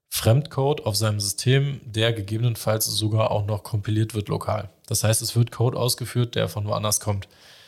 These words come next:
Wenn sich ein Angreifer jetzt, ähm, eines dieser sehr bekannten Packages, ähm, einheimst oder wenn sie, wenn er sich da einschleicht und Auswirkungen, ähm, erzeugen kann, hat er theoretisch die Möglichkeit, auf bis zu hunderttausend andere Projekte zuzugreifen und sein, ähm,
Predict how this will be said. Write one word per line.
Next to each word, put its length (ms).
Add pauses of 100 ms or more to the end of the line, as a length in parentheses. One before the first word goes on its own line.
(280)
Wenn 120
sich 180
ein 100
Angreifer 540
jetzt, 400
ähm, 440 (600)
eines 260
dieser 280
sehr 180
bekannten 480
Packages, 640
ähm, 340
einheimst 520
oder 120
wenn 120
sie, 220
wenn 100
er 60
sich 140
da 100
einschleicht 580
und 120
Auswirkungen, 760
ähm, 220
erzeugen 420
kann, 240 (320)
hat 180
er 140
theoretisch 840
die 100
Möglichkeit, 560
auf 180
bis 180
zu 140
hunderttausend 460
andere 180
Projekte 380
zuzugreifen 840
und 240
sein, 440
ähm, 320